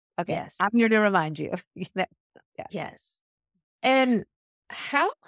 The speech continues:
Speaker 2: how does language evolving hinder and inform? You say something in the book about language that just, again, had my head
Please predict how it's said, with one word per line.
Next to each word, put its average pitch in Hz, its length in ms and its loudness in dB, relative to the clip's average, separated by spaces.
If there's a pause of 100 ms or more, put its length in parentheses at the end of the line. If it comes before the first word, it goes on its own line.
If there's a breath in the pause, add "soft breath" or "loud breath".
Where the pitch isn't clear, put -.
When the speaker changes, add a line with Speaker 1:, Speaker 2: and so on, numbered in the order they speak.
(180)
Speaker 2:
how - 240 2
does 240 220 -2
language 196 1120 0 (480)
evolving 156 1120 2 (220)
hinder 180 680 2
and 156 160 0
inform? 135 880 -6
You 190 200 0
say 226 320 0
something 208 720 -2
in 160 180 -6
the 156 100 0
book 147 480 0
about 147 380 0
language 143 960 -6
that 156 440 -2 (140)
just, 151 460 -10
again, 151 340 -4
had 151 260 -4
my 147 200 -6
head 139 380 -2